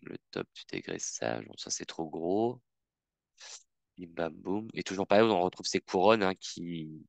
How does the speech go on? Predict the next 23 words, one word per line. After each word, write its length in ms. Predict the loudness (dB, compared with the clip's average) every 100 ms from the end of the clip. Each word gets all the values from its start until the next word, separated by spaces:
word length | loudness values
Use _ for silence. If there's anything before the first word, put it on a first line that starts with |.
| -14
qui 100 | -10
vous 160 | -8
disent 280 | -4 -2 -2
que, 120 | 0
ben, 500 | 0 2 0 0 -2 -4
si 280 | -4 -2 0
vous 220 | 0 -2
voulez, 200 | 2 2
c'est 140 | 2
payant, 240 | 2 0 0
quoi. 160 | -10 _ _ -18 -18 _ _ 0
Mais 120 | 8
là, 120 | 8 8
tout 140 | 2
ce 60 | 2
que 100 | 2
je 60 |
vous 80 | 4
montre 200 | 4 6
là, 80 | 4
c'est 140 | 4
du 120 | 0
gratuit. 640 | 6 6 4 -6 -6 -10